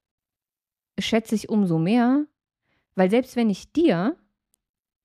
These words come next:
irgendwas erzähle von irgendeiner Person, irgendwer hat mich aufgeregt und ich bin richtig auf hundertachtzig und du siehst meinen Part darin, bist du keine, die sich einfach aus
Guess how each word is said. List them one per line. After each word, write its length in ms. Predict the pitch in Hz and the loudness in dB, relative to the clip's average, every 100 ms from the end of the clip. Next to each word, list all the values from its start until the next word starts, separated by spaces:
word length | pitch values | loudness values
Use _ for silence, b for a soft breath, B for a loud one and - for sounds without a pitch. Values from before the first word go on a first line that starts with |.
| _ _ | _ _
irgendwas 420 | - 294 311 269 262 | 2 2 2 -2 -2
erzähle 360 | 233 269 233 | -2 0 0
von 160 | 185 180 | 0 -2
irgendeiner 360 | 233 285 277 254 | 0 0 0 0
Person, 340 | 233 208 180 | 0 0 0
irgendwer 300 | - 269 254 | 0 2 2
hat 80 | 247 | 2
mich 160 | 208 - | -2 0
aufgeregt 640 | 208 - 127 170 - - _ _ - | 0 0 -2 -2 -6 -20 _ _ 0
und 120 | 208 | 2
ich 100 | 202 | 2
bin 120 | - 214 | 0 0
richtig 440 | 226 302 - 294 | 0 -2 0 -2
auf 140 | 240 | 0
hundertachtzig 760 | 233 233 - 208 - 127 - - _ _ _ _ _ _ _ _ _ _ _ _ _ _ - | 2 2 2 -4 -4 -4 -4 -10 _ _ _ _ _ _ _ _ _ _ _ _ _ _ 0
und 160 | 220 | 2
du 80 | 240 | 4
siehst 360 | 220 311 - 240 | 4 4 2 2
meinen 260 | 226 277 | 2 2
Part 320 | - 269 269 | 0 0 0
darin, 380 | 175 127 170 254 - _ _ _ _ - | -2 -4 -4 -6 -8 _ _ _ _ -4
bist 200 | 214 - | -4 -4
du 80 | 220 | -12
keine, 560 | - 277 262 143 220 - - | -8 -6 -4 -6 -10 -10 -2
die 60 | |
sich 180 | 196 196 | -2 -2
einfach 360 | - 240 220 202 - | -2 -2 -2 -6 -10
aus 260 | 190 - | -10 -10